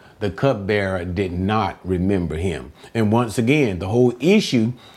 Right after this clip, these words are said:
that we were speaking of all throughout these particular chapters, especially, uh, since chapter thirty-seven,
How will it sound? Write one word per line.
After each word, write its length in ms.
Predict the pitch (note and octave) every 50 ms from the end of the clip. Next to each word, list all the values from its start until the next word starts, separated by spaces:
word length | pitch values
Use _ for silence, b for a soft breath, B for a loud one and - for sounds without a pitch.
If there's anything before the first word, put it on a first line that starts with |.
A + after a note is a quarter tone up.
| B B -
that 220 | F#2 A2 G#2+ G2
we 80 | A2 A2+
were 160 | G#2+ G2+ G2
speaking 560 | - - - - D#3 E3+ E3 D3 D#3+ C3 A2+
of 240 | A2 G2+ F#2+ F2+ E2
all 260 | - G2+ A2 A#2 B2 G#2
throughout 420 | - C3 B2 B2 B2 A#2+ G#2+ F#2+
these 220 | A#2 B2 B2 A#2+
particular 500 | - - A2+ - - B2+ A#2+ - A2 G#2+
chapters, 500 | F#2+ - - B2 A2 G2 - - F2 E2+
especially, 720 | F#2 F#2 - - - - B2+ C3 A#2+ - - G2 F#2 E2+ B B B B B B -
uh, 160 | G2 F#2+ F#2
since 320 | E2+ - - A#2 G#2+ G2
chapter 380 | - - A2+ G2 F2+ - - F2
thirty-seven, 760 | - - G2+ E2+ - - - - - D3+ C3+ F2 D2 B1 A1+